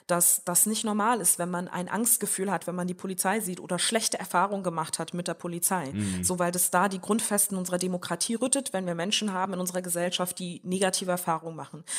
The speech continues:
Speaker 1: Deswegen müssen wir alle ein Interesse daran haben, dass dieses Misstrauen in eine Struktur, nicht überall, aber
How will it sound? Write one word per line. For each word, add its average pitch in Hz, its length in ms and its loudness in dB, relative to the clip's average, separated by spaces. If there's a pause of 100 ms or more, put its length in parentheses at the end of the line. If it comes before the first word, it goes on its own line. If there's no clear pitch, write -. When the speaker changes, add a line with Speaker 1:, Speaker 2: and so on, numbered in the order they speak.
(120)
Speaker 1:
Deswegen 190 340 0
müssen 180 240 -2
wir 180 240 -6
alle 233 460 0 (100)
ein 180 140 0
Interesse 196 400 0
daran 165 340 -2
haben, 175 300 -4 (300)
dass 175 260 4
dieses 233 320 2
Misstrauen 151 680 2
in 196 300 -4
eine 175 300 -2
Struktur, 185 720 -4
nicht 143 380 -8
überall, 220 560 4
aber 165 360 -2